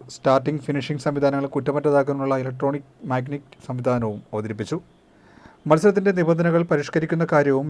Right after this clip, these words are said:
എക്സിക്യൂട്ടീവ് കമ്മിറ്റി പരിഗണിച്ചു. വിജയിയെ നിശ്ചയിക്കുന്നതിന് ഫിനിഷിംഗ് പോൾ കടക്കണമെന്ന നിബന്ധന മാറ്റി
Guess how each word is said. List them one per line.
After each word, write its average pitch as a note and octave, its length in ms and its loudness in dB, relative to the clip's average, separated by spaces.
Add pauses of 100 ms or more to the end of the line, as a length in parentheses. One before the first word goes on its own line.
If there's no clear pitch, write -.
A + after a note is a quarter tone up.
എക്സിക്യൂട്ടീവ് D3 500 -2
കമ്മിറ്റി C3 300 -4
പരിഗണിച്ചു. G#2+ 420 -4 (840)
വിജയിയെ F#3+ 340 6
നിശ്ചയിക്കുന്നതിന് F3+ 680 2
ഫിനിഷിംഗ് E3+ 440 -2
പോൾ F3 140 0 (200)
കടക്കണമെന്ന D#3 560 0
നിബന്ധന C#3+ 380 -2
മാറ്റി B2+ 220 -2